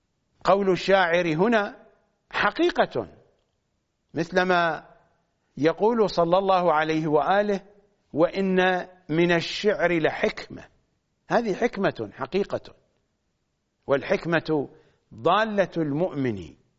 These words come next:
أينما وجدها أخذها. هذا قوله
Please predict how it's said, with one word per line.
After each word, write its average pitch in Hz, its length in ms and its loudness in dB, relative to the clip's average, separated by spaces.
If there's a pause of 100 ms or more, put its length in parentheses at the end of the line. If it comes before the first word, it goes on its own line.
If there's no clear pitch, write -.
(280)
أينما 170 420 2
وجدها 160 760 0
أخذها. 147 500 -4 (3000)
هذا 123 360 0
قوله 143 720 -2